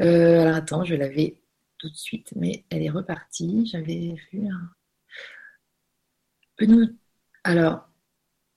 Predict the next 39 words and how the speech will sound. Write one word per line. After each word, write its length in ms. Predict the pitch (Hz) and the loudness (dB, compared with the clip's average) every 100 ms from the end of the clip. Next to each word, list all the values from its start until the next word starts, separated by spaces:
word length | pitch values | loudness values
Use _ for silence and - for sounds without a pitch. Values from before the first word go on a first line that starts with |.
| _ _ _ _ _ _ _ _ - | _ _ _ _ _ _ _ _ -2
Madavi. 680 | 180 220 208 180 170 196 - _ _ _ _ _ - - - _ _ _ _ _ _ _ _ _ - | 4 6 6 6 2 -2 -6 _ _ _ _ _ -20 -20 -20 _ _ _ _ _ _ _ _ _ -2
Salut 300 | - 240 196 | 6 8 8
Luc, 300 | 160 156 - | 6 4 0
peux-tu 300 | 240 240 302 | 0 2 6
nous 160 | 247 185 | 8 6
dire 360 | 180 220 240 | 6 6 6
brièvement 560 | 170 202 247 214 202 247 | 6 6 10 8 8 6
quels 180 | 226 185 | 6 4
sont 100 | 190 | 2
les 180 | 185 196 | 2 4
indices 340 | 214 208 254 | 4 4 2
d'un, 320 | 180 180 175 175 - | 2 2 0 -2 -6
d'un 500 | 160 196 226 254 - - | 4 8 8 6 0 -2
ou 100 | 185 | 2
des 200 | 190 233 | 8 10
mythes 280 | 240 240 - | 10 8 6
fondateurs 640 | 214 180 180 180 240 233 | 4 8 8 8 6 6
en 120 | 185 | 4
astro ? 680 | 175 - - 196 254 294 _ _ | 2 0 0 2 2 0 _ _
Je 80 | - | -10
suis 200 | - 214 | -2 -2
très 200 | - 226 | 0 2
heureuse 160 | 220 220 | 4 4
de 100 | 202 | 2
t'entendre 600 | 196 180 175 196 190 170 | 0 -2 -2 -2 0 0
ce 160 | 156 147 | -2 -6
soir. 600 | - 170 175 233 240 - _ - - _ _ _ _ _ | 0 2 4 4 2 -4 _ -20 -20 _ _ _ _ _
J'ai 200 | - 185 | -4 0
une 100 | 170 | 2
vieille 160 | 180 208 | 4 4
connaissance 480 | 196 175 - 208 220 | 4 4 2 0 2
qui 120 | 165 | 4
a 40 | |
suivi 280 | 156 180 185 | 2 0 -2
tes 140 | 165 165 | 0 0
cours 260 | 208 190 | 0 0
en 100 | 156 | -2
qualité 400 | 151 151 151 175 | 0 0 0 0
d'externe 720 | 160 151 - - 147 151 170 | 0 -2 -4 -6 -4 -4 -6